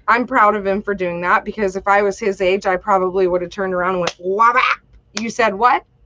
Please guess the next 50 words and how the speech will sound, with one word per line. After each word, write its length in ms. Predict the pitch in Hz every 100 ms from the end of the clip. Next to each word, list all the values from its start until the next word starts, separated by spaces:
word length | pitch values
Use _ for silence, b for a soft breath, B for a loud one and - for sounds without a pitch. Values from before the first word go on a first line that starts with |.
| _ _ _ _ _ _ _ _ -
So 260 | - 277
I'm 180 | 254 262
glad 360 | 233 254 285 285
he 140 | 285
didn't 320 | 226 247 208
get 200 | 214 -
that 300 | 220 196 180 -
from 220 | 190 190
me, 540 | 233 208 185 233 320 -
<laughs> 280 | - 269 - 285 262 - 277 247 240 b b b
and 120 | 220 254
he 140 | 233
just 200 | 214 -
kinda 260 | 247 220 208
let 200 | 208 180
it 160 | -
go. 480 | 247 254 190 139 196 _ _ - _
But, 340 | 190 247 240 202
I 100 | 233
mean, 220 | 269 269 254
there's 220 | 269 233
another 360 | 269 269 269
one 240 | 247 233 226
on 160 | 214
his 200 | 208 202
team 300 | - 233 220 208
that 200 | 190 -
says, 340 | 214 202 185
"You 120 | 202
don't 160 | 240 226
know 60 | 214
how 120 | 220
to 100 | 202
tie 180 | 226 214
your 180 | 208
shoes? 440 | 190 214 214 233 -
I 120 | 214 233
knew 140 | 233
how 100 | 208
to 80 | 196
tie 180 | 220 202
my 140 | 185
shoes 380 | 185 208 196 180
when 80 | 196
I 80 | 180
was, 140 | 175
like, 200 | 180 170
four 200 | 208 196
years 260 | 180 165 175
old. 280 | 185 -